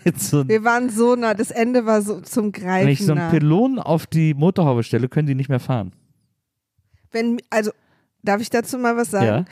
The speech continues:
Speaker 2: Wenn ich in einem Auto sitze, am
Speaker 1: Ja.
Speaker 2: Steuer, und
Speaker 1: Ja.
Speaker 2: mir setzt jemand einen Pylon auf die Autohaube,
Speaker 1: Ja.
Speaker 2: fahr ich auch nicht weiter.
Speaker 1: Ich schon, und
Speaker 2: Das
Speaker 1: zwar,
Speaker 2: funkt-
Speaker 1: dann gebe ich richtig
Speaker 2: <laughs>
Speaker 1: Gas.
Speaker 2: Ja, weil du, und du hast aber keinen Führerschein. Ist vielleicht auch die eine Info, die man hier an der Stelle mal sagen sollte, ja?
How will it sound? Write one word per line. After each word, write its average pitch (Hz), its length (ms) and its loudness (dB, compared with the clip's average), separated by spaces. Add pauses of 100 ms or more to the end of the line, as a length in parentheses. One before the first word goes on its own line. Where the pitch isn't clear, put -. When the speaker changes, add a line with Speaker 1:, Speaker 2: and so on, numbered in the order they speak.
(260)
Speaker 2:
Wenn 214 160 0
ich 269 140 -4
in 311 80 -2
einem 254 120 -6
Auto 226 260 0
sitze, 196 380 -8
am 110 80 2
Speaker 1:
Ja. 107 60 2
Speaker 2:
Steuer, 202 440 0
und 113 80 -6
Speaker 1:
Ja. 208 120 0
Speaker 2:
mir 202 120 2
setzt 214 300 -6
jemand 214 220 -4
einen 208 80 -8
Pylon 226 420 0
auf 208 100 -4
die 202 140 -6
Autohaube, 185 440 -2
Speaker 1:
Ja. 196 220 0
Speaker 2:
fahr 220 380 -2
ich 233 200 -4 (120)
auch 214 300 2
nicht 220 220 -4
weiter. 165 300 0
Speaker 1:
Ich - 80 -6
schon, 120 220 -2
und 110 80 0
Speaker 2:
Das 110 100 2
Speaker 1:
zwar, 110 280 0
Speaker 2:
funkt- - 220 -20
Speaker 1:
dann 117 160 -4
gebe 120 180 -2
ich 120 120 0
richtig 110 180 -4
Speaker 2:
<laughs> 302 80 -2
Speaker 1:
Gas. 127 140 2
Speaker 2:
Ja, - 160 0 (640)
weil 240 160 2
du, 220 140 -6
und 247 200 0
du 254 120 0
hast 240 160 0
aber 226 120 0
keinen 220 220 -4
Führerschein. 220 480 0
Ist 302 160 -2
vielleicht 381 300 0
auch 359 80 0
die - 180 2
eine - 220 2
Info, 285 300 0
die 262 120 -2
man 262 180 0
hier 277 220 0
an 247 60 -4
der 254 120 2
Stelle 262 240 -4
mal 262 160 0
sagen 277 320 0
sollte, 196 360 0
ja? 226 120 4